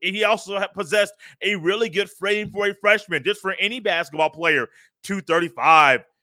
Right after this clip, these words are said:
two hundred thirty-five pounds, standing about six-foot-six. What did he do? He learned how to use his frame properly, and he played so well, so consistent, so lethal on the basketball court. What did we find?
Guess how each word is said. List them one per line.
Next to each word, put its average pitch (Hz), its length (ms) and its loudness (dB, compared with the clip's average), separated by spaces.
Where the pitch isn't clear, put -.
two 202 80 -4
hundred 180 160 -2
thirty-five 165 340 0
pounds, 160 320 0
standing 175 180 -6
about 156 160 -4
six-foot-six. - 920 -6
What 151 220 -2
did 214 100 -2
he 214 140 -4
do? 220 400 -6
He 214 140 -14
learned 190 440 -6
how 214 120 -2
to 208 80 -4
use 180 240 -6
his 202 120 -12
frame 160 340 -6
properly, 185 800 -2
and 156 120 -2
he 262 140 -6
played 247 420 -4
so 214 380 0
well, 175 480 4
so 269 340 2
consistent, 247 800 -6
so 277 320 2
lethal 254 460 -6
on 233 80 -4
the 160 60 -4
basketball 208 500 -4
court. 262 320 -2
What 160 260 2
did 208 120 2
we 160 100 -8
find? 247 640 -6